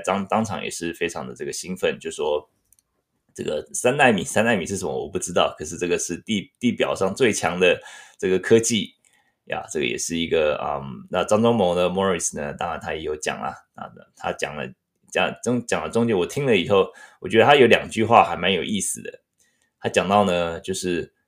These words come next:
"Globalization is almost dead, and free trade is almost dead. A lot of people still wish they would come back,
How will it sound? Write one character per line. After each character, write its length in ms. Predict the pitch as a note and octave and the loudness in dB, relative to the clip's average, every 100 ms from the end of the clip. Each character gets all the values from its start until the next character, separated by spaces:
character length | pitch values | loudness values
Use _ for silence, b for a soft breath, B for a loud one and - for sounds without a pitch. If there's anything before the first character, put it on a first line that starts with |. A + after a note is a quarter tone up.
| _ - | _ 0
"Globalization 880 | G#2 G#2+ G2+ G2+ G2+ A2+ A2 F#2+ - F2 | 4 6 8 6 8 6 6 2 2 -4
is 120 | - | -2
almost 420 | F2 G2 G2 G2 | -2 0 -2 0
dead, 280 | F2+ D2+ - - _ _ _ _ - | 2 2 -2 -12 _ _ _ _ -6
and 160 | F#2+ | -4
free 320 | E2+ - B2 A#2 | -4 0 2 2
trade 420 | - G2 F#2+ - | 4 4 4 0
is 140 | - | -6
almost 420 | - F#2 F#2 F#2 - | -2 -2 -2 -4 2
dead. 260 | D#2+ G1+ - _ _ _ _ - | 2 0 -10 _ _ _ _ -6
A 120 | F2+ | 4
lot 180 | G2 A2 | 6 6
of 120 | G#2 | 4
people 380 | G#2 F#2+ F#2+ F#2 | 0 0 4 4
still 340 | F#2 - F#2+ F#2+ | 2 2 4 4
wish 280 | F#2+ F2+ | 2 0
they 200 | - F2+ | -2 0
would 200 | F2+ E2 - | 0 -2 -6
come 200 | F2 F2 | -8 -2
back, 280 | D#2+ B1 | -2 -2